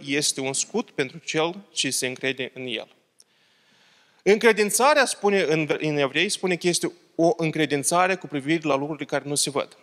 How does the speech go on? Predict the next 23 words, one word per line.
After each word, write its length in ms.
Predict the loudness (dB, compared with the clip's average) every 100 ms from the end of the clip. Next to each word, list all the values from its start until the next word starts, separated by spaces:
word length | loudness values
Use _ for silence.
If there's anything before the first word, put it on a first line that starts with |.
| _ _ _ _ -12
Problema 360 | -4 0 2 0
cu 120 | 0
lucrurile 300 | -4 -2 -4
care 180 | -4 -4
nu 100 | -2
se 160 | -4 -4
văd, 340 | -4 -4 -4
eh, 360 | -2 0 -2 -4 -6
cred 200 | -6 -6 -8
că 80 | -6 -6 -4
în 120 | -4
sine 320 | -2 0 -2
e 60 | -4
clar, 320 | -2 -2 -2
e 100 | -6 -12 _ _
că 100 | -6
nu 80 | -4
se 140 | -2
văd, 200 | 0 0 -2
da? 300 | -4 -4 -6 _ _ _ _ _
E 120 | -6
foarte 480 | 0 4 4 2 -6
greu 400 | -2 0 0